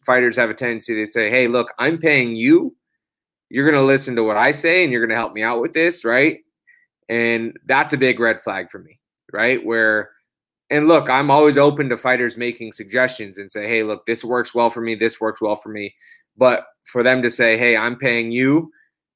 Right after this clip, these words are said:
um, and I want you to do this and this for me," I'm usually like, "That's cool. You can take your money somewhere else. I don't, I don't need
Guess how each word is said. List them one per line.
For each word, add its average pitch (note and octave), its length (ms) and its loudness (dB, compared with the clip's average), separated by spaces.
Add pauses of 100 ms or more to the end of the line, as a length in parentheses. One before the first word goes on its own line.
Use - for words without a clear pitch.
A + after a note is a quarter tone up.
(140)
um, G#2+ 300 -2
and G#2+ 80 -2
I A2 60 2
want A#2 340 0
you A#2+ 100 -2
to A2+ 100 -2
do A2+ 200 -4
this B2 260 0
and A#2 120 -6
this D3+ 180 -2
for C#3+ 140 -8
me," D3 420 -2 (260)
I'm A2+ 220 -6
usually A2+ 300 0
like, G#2+ 240 0
"That's A2 220 0
cool. A2+ 160 0
You G#2+ 120 -4
can G2+ 120 -14
take G#2 180 -4
your G2+ 80 -12
money G2 180 -8
somewhere F#2 280 -12
else. F2 160 -16
I G2+ 80 -6
don't, G#2+ 180 -6 (200)
I G2+ 100 -2
don't G2+ 220 -2
need A2 360 0